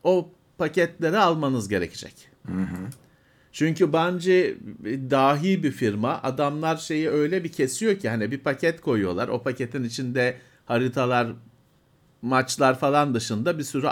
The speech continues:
Speaker 1: item var, silah var. Öyle bir koyuyorlar ki o silahlardan hiçbiri sana düşmüyor bir şekilde. Hani bir exploit'le bir loot bir şeyle onlardan, o, o yüksek seviye zırhlardan hiçbirini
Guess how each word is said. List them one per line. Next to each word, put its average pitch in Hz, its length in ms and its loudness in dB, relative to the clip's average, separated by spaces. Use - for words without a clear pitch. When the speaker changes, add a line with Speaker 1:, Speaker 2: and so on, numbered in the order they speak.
Speaker 1:
item 107 320 -2
var, 78 100 -4
silah 127 460 -2
var. 107 240 -4
Öyle 151 400 6
bir 202 100 0
koyuyorlar 196 560 4
ki 143 80 2
o 160 180 6
silahlardan 185 840 2
hiçbiri 175 420 2
sana 143 320 2
düşmüyor 135 500 2
bir 110 60 0
şekilde. 107 440 0
Hani 117 240 0
bir 143 100 2
exploit'le 147 640 -2
bir 127 220 2
loot 147 380 2
bir 120 80 0
şeyle 160 540 2
onlardan, 165 720 4
o, 151 140 4
o 160 120 4
yüksek 170 500 0
seviye 160 360 2
zırhlardan 156 600 -2
hiçbirini 180 680 -2